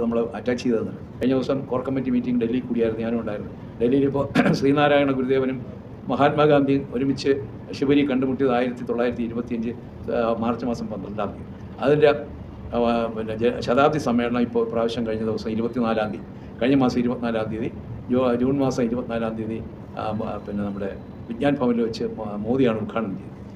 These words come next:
ശതാബ്ദി സമ്മേളനം ഉദ്ഘാടനം ചെയ്ത് കഴിഞ്ഞ് ഇറങ്ങി വന്ന് സ്വാമിമാരെയൊക്കെ ഇങ്ങനെ കണ്ടെന്ന് തൊഴുത് വരുമ്പോഴാണ് ഞാനൊരു, ആ ഫ്രണ്ടിലൊരു റോയിൽ ഇങ്ങനെ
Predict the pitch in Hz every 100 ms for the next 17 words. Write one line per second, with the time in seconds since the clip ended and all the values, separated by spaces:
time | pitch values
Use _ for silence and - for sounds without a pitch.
0 | - - 127 139 151 151 147 143 139 120
1 | 135 147 135 131 131 127 127 117 131 131
2 | - - 120 127 127 143 143 139 135 131
3 | 127 127 117 120 127 120 - 123 139 117
4 | 117 117 123 117 113 120 123 120 - -
5 | - 113 123 127 127 120 117 117 113